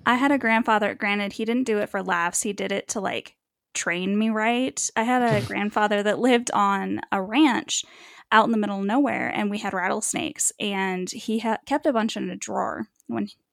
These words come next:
Speaker 1: he would kill them, he'd keep the rattle. And I was just, like, in the kitchen one day and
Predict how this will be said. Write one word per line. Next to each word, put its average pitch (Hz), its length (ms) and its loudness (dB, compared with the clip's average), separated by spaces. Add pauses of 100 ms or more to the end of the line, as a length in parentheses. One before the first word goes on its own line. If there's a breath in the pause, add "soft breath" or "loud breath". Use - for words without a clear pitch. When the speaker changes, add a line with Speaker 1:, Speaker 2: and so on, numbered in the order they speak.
(100)
Speaker 1:
he 214 160 -6
would 180 140 -10
kill 180 180 -6
them, 196 160 -2
he'd 190 160 -4
keep - 180 -10
the 208 100 -4
rattle. - 340 0 (760 loud breath)
And 202 640 0 (140)
I 202 180 4
was 220 280 0
just, 208 260 -4
like, 180 340 -6
in 220 140 -2
the 226 60 0
kitchen 208 360 -4
one 208 180 -2
day 190 480 -2
and 175 360 -6